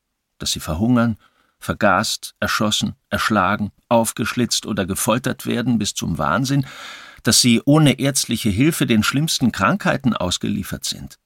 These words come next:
Und Gott schaut einfach zu? Von seinem Eingreifen ist jedenfalls nichts bekannt. Und eine mehr als vage Hoffnung auf ein Paradies,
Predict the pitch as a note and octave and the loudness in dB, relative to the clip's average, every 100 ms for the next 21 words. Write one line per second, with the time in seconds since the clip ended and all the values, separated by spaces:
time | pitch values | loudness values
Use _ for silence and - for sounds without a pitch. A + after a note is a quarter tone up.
0 | _ _ _ _ _ _ A#2+ G2+ - D3+ | _ _ _ _ _ _ 2 2 2 0
1 | - - B2 A#2 - A2 G#2+ F2 - - | 0 -2 2 2 2 -4 -4 -4 -4 -4
2 | - G#3 _ _ _ _ _ _ _ - | -2 -6 _ _ _ _ _ _ _ -20
3 | - - - A#2+ G#2 F2 D2 G2+ A2+ D#3 | -16 -6 2 4 6 4 2 2 2 0
4 | D#3+ D3+ - G#2+ A#2 D3 C3 A2+ C3 - | -2 -2 -2 -2 0 -2 -2 -4 -4 -2
5 | - - - C3+ C3+ C3 A#2 B2+ - - | -2 -2 -4 -2 0 0 0 -2 -2 -8
6 | - - - - _ _ _ _ _ _ | -8 -8 -8 -14 _ _ _ _ _ _
7 | _ _ - G2 F#2 G2+ F2+ F#2 F2 C2+ | _ _ -4 -2 0 0 2 2 0 -2
8 | - F2+ F#2 E2+ D#2+ G2+ - G#2+ G2 - | -2 0 0 0 -2 -2 0 -2 -2 -4
9 | - E2 F#2+ E2 D#2 G2+ A2+ A2+ | -4 -4 -4 -4 -4 -4 -2 0